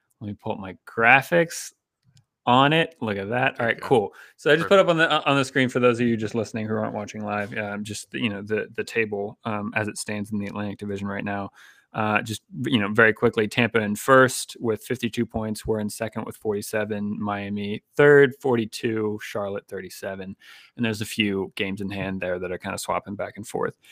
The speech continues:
Speaker 1: Um, I mean, Justin, how, how, how does this table look for you right now? I mean, we have six games to go.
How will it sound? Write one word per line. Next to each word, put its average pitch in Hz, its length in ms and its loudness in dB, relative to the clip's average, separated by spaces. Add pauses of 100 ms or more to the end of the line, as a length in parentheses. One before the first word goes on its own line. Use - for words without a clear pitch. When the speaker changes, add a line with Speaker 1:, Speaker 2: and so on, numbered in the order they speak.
(400)
Speaker 1:
Um, 104 640 4 (540)
I 117 60 6
mean, 117 160 8
Justin, 117 320 8
how, 117 340 6
how, 117 520 4 (180)
how 123 180 4
does 117 160 0
this 117 160 -2
table 110 340 0
look 107 160 0
for - 140 -6
you 107 160 -2
right 107 160 0
now? 110 480 -2
I 113 100 -6
mean, 107 220 -2
we 107 140 -2
have 107 440 0 (240)
six - 360 -4
games 110 320 -4
to 107 80 -6
go. 107 440 2